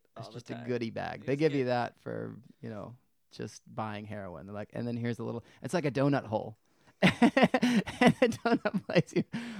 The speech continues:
Speaker 1: buy a bunch of kolaches. <laughs> So, yeah, I'll take a little heroin. I'll take some cocaine. And I know you're gonna throw in that dime
Speaker 2: You're gonna
Speaker 1: bag,
Speaker 2: give me a
Speaker 1: so
Speaker 2: joint,
Speaker 1: you're
Speaker 2: aren't
Speaker 1: gonna
Speaker 2: you?
Speaker 1: give me a joint out of that
Speaker 2: <laughs>
Speaker 1: thing, so I'm not even gonna ask. Oh, my God.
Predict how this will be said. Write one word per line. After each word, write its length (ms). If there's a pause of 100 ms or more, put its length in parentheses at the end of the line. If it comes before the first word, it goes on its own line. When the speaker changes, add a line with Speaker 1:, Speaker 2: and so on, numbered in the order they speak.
Speaker 1:
buy 180
a 60
bunch 220
of 80
kolaches. 880 (160)
<laughs> 420 (720)
So, 100 (280)
yeah, 140 (360)
I'll 100
take 140
a 40
little 160
heroin. 920
I'll 100
take 180
some 140
cocaine. 880 (280)
And 240
I 140
know 200
you're 140
gonna 180
throw 220
in 80
that 160
dime 320
Speaker 2:
You're 100
gonna 140
Speaker 1:
bag, 40
Speaker 2:
give 80
me 60
a 40
Speaker 1:
so 140 (160)
Speaker 2:
joint, 160
Speaker 1:
you're 160
Speaker 2:
aren't 100
Speaker 1:
gonna 140
Speaker 2:
you? 40
Speaker 1:
give 140
me 100
a 60
joint 300
out 120
of 160
that 100
Speaker 2:
<laughs> 320
Speaker 1:
thing, 140
so 80 (260)
I'm 80
not 160
even 180
gonna 160
ask. 500 (720)
Oh, 360
my 280
God. 540